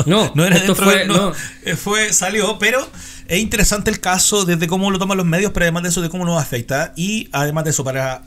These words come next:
Speaker 2: recalcar que los ricos no van a la cárcel. En este caso esperamos que sí,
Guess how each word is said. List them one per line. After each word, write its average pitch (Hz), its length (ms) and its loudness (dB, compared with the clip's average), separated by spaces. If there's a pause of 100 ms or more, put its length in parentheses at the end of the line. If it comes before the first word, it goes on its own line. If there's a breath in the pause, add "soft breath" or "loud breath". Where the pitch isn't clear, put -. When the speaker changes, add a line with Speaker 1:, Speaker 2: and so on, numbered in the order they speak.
Speaker 2:
recalcar 151 800 -2 (500 loud breath)
que 147 680 0
los 151 180 0
ricos 196 280 -4
no 185 100 -2
van 214 120 0
a 214 40 -2
la 208 80 -2
cárcel. 220 360 0
En 156 80 0
este 180 140 0
caso - 160 0
esperamos 202 300 0
que - 80 -6
sí, 156 340 -2